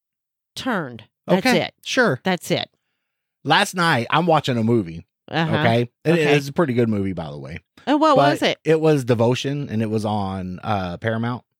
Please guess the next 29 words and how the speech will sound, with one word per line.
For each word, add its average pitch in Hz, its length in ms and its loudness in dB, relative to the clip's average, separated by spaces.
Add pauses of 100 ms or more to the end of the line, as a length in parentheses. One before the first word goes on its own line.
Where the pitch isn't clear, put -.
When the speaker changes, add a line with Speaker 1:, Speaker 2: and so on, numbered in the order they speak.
(460)
Speaker 2:
It, 160 140 2
Speaker 1:
Eh, 127 160 -4
Speaker 2:
it's 180 140 2
about 180 220 2
Speaker 1:
never 135 60 -2
Speaker 2:
fighter 131 160 4
Speaker 1:
heard - 40 -2
of 131 60 2
it. - 20 -4
Speaker 2:
pilots 139 360 2
during 117 340 -2
World 117 200 2
War 113 180 0
Two. 123 320 -2
Speaker 1:
Oh, 403 200 4
okay. 320 340 0
Speaker 2:
I - 60 2
mean, 254 140 4
not - 80 2
Speaker 1:
Okay. - 100 0
Speaker 2:
World 214 100 2
War 98 120 -4
Two, 110 180 -2
during 120 200 2
the 113 80 0
Korean 127 360 2
War, 135 280 4
and, 98 360 -2
and 95 480 -4